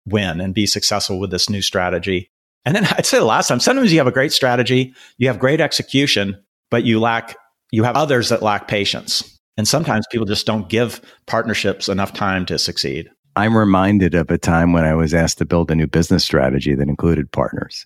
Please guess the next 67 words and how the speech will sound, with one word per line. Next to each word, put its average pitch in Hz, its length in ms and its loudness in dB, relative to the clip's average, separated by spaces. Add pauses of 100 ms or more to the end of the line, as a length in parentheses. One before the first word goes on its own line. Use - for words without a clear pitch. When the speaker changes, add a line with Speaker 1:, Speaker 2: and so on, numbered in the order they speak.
(120)
Speaker 2:
And 69 460 -4
the 78 120 0
C 90 300 4
E 90 60 6
O 85 80 4
of 78 60 0
the - 80 -2
company 90 440 4
at 80 80 2
the 90 80 2
time 78 320 2
said, 82 240 2
"Hey, 90 140 4
we 85 160 4
need 87 180 4
to 82 80 -2
go 82 160 2
after 82 260 0
this." 78 200 0
But 98 260 0 (240)
after 107 280 0
about 87 220 2
four - 160 0
or 95 60 4
five 87 260 2
months, 101 260 4
he 95 80 4
wasn't 87 280 4
seeing 85 220 4
the 80 80 2
traction 107 420 0
yet. - 200 -2 (200)
And 95 400 2
he, 113 100 4
w-, 202 220 4
I 117 100 0
think 131 140 0
he 123 80 4
was 110 120 4
gonna 104 160 2
blow 101 180 4
up 95 100 -2
the 85 80 -2
business. 92 380 2
In 87 80 2
fact, 101 220 0
he 104 80 2
probably 147 300 2
would 104 200 4
have 117 100 0
blown 110 240 4
up 110 140 0
the 123 80 0
business, 76 440 -2
except 82 380 0
the 90 80 -2
board 101 340 2
decided 90 380 2
to 82 60 2
put 85 160 0
a 85 40 2
new 87 140 4
C 71 280 4
E 71 60 4
O 71 140 2
in 73 80 -4
place. - 320 -6